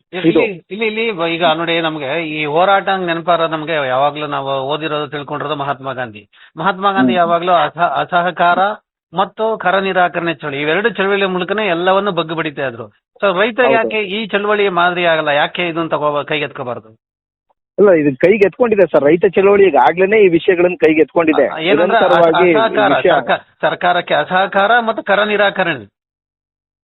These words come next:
Speaker 2: ಕರ ನಿರಾಕರಣೆ.
Speaker 1: ಹಾ.
Speaker 2: ಯಾ-, ಇದೆಲ್ಲನೂ ಕೈಗೆ ಎತ್ಕೊಂಡಿದೆ.
Speaker 1: ಹಾ.
Speaker 2: ಅದರ ಪ್ರಶ್ನೆ ಏನಂತಂದ್ರೆ, ಇವತ್ತು ರೈತರ ಒಂದು ಈ ಸಂಘಟನಾ ಮಟ್ಟ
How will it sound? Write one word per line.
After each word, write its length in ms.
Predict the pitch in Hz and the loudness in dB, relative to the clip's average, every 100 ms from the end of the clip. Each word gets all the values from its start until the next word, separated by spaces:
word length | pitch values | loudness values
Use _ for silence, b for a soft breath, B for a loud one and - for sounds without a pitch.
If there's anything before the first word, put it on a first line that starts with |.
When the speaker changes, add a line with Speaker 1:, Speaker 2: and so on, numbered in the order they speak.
| _ _ - | _ _ -2
Speaker 2:
ಕರ 100 | 131 | 0
ನಿರಾಕರಣೆ. 800 | 123 135 135 123 139 123 123 175 | 0 0 0 2 -2 0 0 0
Speaker 1:
ಹಾ. 420 | 214 - 175 165 123 | -2 -4 0 2 2
Speaker 2:
ಯಾ-, 300 | 139 143 147 | 2 4 4
ಇದೆಲ್ಲನೂ 440 | 139 151 170 175 | 4 2 2 0
ಕೈಗೆ 260 | 156 156 165 | 2 2 2
ಎತ್ಕೊಂಡಿದೆ. 720 | 147 196 180 156 123 143 196 | 0 0 2 2 4 4 2
Speaker 1:
ಹಾ. 380 | 190 160 170 135 | -2 -2 -2 2
Speaker 2:
ಅದರ 200 | 139 156 131 | 2 4 2
ಪ್ರಶ್ನೆ 340 | 160 - 214 | 0 2 0
ಏನಂತಂದ್ರೆ, 560 | 190 180 156 160 170 185 | 2 0 2 2 4 4
ಇವತ್ತು 360 | 160 156 - 185 175 156 151 143 139 135 | 4 4 4 4 6 6 6 6 6 6
ರೈತರ 420 | 135 160 196 - 202 | 6 6 4 4 4
ಒಂದು 480 | 185 165 160 156 160 151 143 139 131 127 | 4 4 2 4 4 6 4 4 2 2
ಈ 400 | 123 123 120 120 | 0 0 -2 -4
ಸಂಘಟನಾ 560 | 113 143 170 196 165 190 | -4 -4 -2 -2 -2 -2
ಮಟ್ಟ 340 | 151 151 - | 0 -2 0